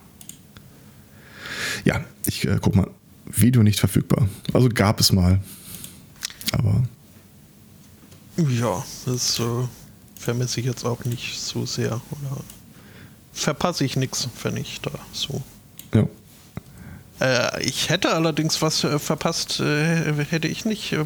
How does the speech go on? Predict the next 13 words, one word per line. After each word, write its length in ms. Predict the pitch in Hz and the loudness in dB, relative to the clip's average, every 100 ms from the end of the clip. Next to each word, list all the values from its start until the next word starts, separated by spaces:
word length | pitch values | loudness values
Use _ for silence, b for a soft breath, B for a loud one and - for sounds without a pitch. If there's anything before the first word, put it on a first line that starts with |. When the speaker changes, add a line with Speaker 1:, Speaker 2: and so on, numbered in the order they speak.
| 156 | 0
Speaker 2:
Benjamin 680 | - 202 165 127 120 123 127 | -2 0 0 0 0 -4 -4
im 180 | 120 123 123 | -2 -2 -4
Kino 280 | - 147 127 | -2 0 0
gesehen. 480 | 120 120 - 113 117 - - - - - | -2 -2 -2 -2 -4 -10 -20 -20 -20 -8
Und 360 | 127 127 123 - | -2 -2 -2 -2
das, 140 | - | 2
Speaker 1:
Blümchen? 340 | 147 165 127 120 | 4 6 6 4
Speaker 2:
äh, 40 | - - - - - - - - - - - - - | 2 -10 -14 -20 -20 -20 -20 -20 -20 -20 -20 -10 0
nee, 680 | 151 214 254 226 202 202 | 2 4 4 4 4 4
nicht 240 | 190 196 - | 4 0 2
Blümchen, 540 | 185 202 - 240 226 208 | 0 2 2 2 0 -2
sondern, 720 | - - 165 160 160 156 156 | -8 -2 0 2 4 4 2
äh, 160 | 151 143 | 2 0